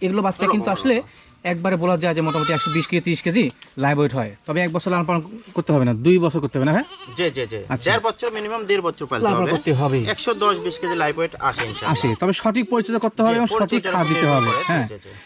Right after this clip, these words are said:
Speaker 1: বাসা নিয়ে গেলে থুয়ে দিলেন, ওটা কিন্তু আসলে ওই, আহ,
Speaker 2: হবে না।
Speaker 1: বড় হবে না, হ্যাঁ।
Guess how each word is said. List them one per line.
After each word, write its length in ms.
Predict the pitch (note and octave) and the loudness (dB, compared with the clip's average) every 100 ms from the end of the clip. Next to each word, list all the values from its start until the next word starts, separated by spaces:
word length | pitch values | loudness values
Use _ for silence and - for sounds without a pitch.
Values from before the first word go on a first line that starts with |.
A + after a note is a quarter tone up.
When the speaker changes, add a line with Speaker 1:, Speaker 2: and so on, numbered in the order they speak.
| - | -4
Speaker 1:
বাসা 260 | D3+ E3+ G#3+ | -2 0 2
নিয়ে 160 | G#3+ | 2
গেলে 140 | G#3+ G#3+ | 2 0
থুয়ে 140 | A3 G#3 | 2 2
দিলেন, 220 | G3 A3 | 4 2
ওটা 140 | E3 F3+ | 2 0
কিন্তু 180 | F#3+ F#3+ | 0 -2
আসলে 240 | F#3 G3 | -2 0
ওই, 140 | G3 F#3 | 4 6
আহ, 160 | E3+ D#3+ | 4 2
Speaker 2:
হবে 140 | E3+ D3+ | 0 -2
না। 120 | - B2 | -2 2
Speaker 1:
বড় 140 | D#3 D#3+ | 4 4
হবে 200 | D#3+ C#3+ | 4 4
না, 100 | B2+ | 2
হ্যাঁ। 180 | C3+ E3 | 0 -2